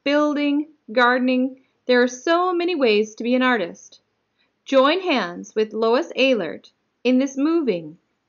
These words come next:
and inspiring celebration of the creative spirit within us all. I'll be reading Hands by Lois Ehlert, Growing Up to Be an Artist.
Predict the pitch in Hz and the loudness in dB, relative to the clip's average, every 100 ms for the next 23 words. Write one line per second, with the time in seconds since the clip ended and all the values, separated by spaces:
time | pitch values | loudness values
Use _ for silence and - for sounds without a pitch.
0 | _ 247 262 262 - 302 330 247 165 165 | _ -2 0 -2 -4 -2 -2 -2 -4 -8
1 | 196 - 240 247 269 294 294 190 180 208 | -16 -6 -4 -2 -2 -4 -6 -10 -12 -12
2 | - _ - 240 226 214 233 214 196 190 | -16 _ -2 0 0 -2 -6 -6 -6 -6
3 | - _ _ _ - 180 170 190 233 - | -10 _ _ _ -10 -6 -4 -4 -6 -8
4 | 320 330 302 - _ _ - 202 185 170 | -4 -2 -4 -8 _ _ -10 -8 -8 -10
5 | 180 - _ _ _ 156 139 135 - _ | -12 -16 _ _ _ -8 -8 -10 -18 _
6 | _ _ _ _ _ _ _ _ _ _ | _ _ _ _ _ _ _ _ _ _
7 | _ _ _ - 311 320 339 339 311 302 | _ _ _ 10 12 12 10 8 8 8
8 | 277 285 277 247 240 160 156 - - - | 8 8 10 10 10 6 2 -6 -10 4
9 | 202 214 226 254 285 226 214 180 147 - | 8 10 12 10 10 8 8 6 2 -2
10 | _ 196 190 254 254 262 254 254 208 202 | _ -10 8 12 12 10 8 6 6 4
11 | - 202 202 196 175 160 180 156 151 - | -2 -4 0 0 0 4 4 4 0 -6
12 | - - | -20 -20